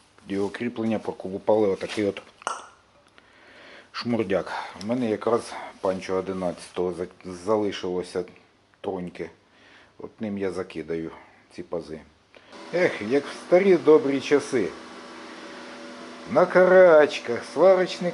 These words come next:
на підлозі, балон як-небудь стоїть. Ну, заплавив. Ті вічка, що були,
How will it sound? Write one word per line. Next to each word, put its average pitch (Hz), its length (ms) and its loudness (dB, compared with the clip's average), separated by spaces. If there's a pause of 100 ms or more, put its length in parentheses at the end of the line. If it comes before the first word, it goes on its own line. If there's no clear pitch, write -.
на 175 120 2
підлозі, 143 1120 2
балон 190 360 4
як-небудь 175 640 2 (200)
стоїть. 151 880 -2 (200)
Ну, 196 180 0 (1900)
заплавив. 131 580 4 (1000)
Ті 110 100 -4
вічка, 156 380 2
що 143 160 0
були, 139 400 2